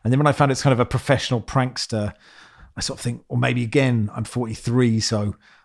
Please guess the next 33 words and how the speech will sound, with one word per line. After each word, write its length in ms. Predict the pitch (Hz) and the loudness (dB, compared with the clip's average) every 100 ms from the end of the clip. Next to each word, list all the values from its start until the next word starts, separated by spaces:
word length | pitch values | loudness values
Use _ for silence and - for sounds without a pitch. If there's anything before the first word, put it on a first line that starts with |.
| _ | _
just 160 | 113 127 | -2 4
not 220 | 135 123 | 4 6
into 260 | 131 131 104 | 2 2 0
professional 420 | 110 113 - 113 | -2 -2 -2 -4
pranksters 640 | - 113 120 - 113 - - | -2 -6 -6 -6 -6 -6 -10
like 140 | 117 123 | -10 -4
perhaps 380 | 127 127 - 120 | 0 0 0 0
I 60 | |
was 400 | 117 127 123 101 - _ _ _ - | 2 4 4 2 -8 _ _ _ -10
twenty 320 | - 117 113 | -2 -2 2
years 320 | 113 120 104 | 2 2 2
ago." 380 | 107 104 104 98 - - - - - _ _ - | 0 0 0 -4 -10 -20 -20 -20 -20 _ _ -4
But 320 | 80 - - | -2 -6 -8
I 80 | - | -10
just 280 | - - - | -4 0 0
sort 200 | 135 113 | 0 -4
of 40 | |
think, 280 | - 95 104 - | -6 -6 -6 -12
"Oh, 100 | - - | -14 -4
come 220 | 113 98 | -2 0
on, 260 | 82 85 - - - | -2 -4 -6 -16 -4
come 200 | 131 104 | 0 2
on. 200 | 98 82 _ | 0 -4 _
Don't 180 | 139 139 | 2 2
call 160 | - 117 | 2 2
yourself 320 | 104 110 90 | 2 -2 -4
Javo 480 | - 107 101 104 104 | -4 -2 -2 -4 -4
sixty-nine." 640 | - - - 104 104 107 | -4 -6 -4 0 0 0
I 80 | 131 | 4
mean, 120 | 143 | 6
like, 300 | 131 123 - - | 6 2 -4 -4
you 80 | 131 | 2
know, 220 | 113 | 2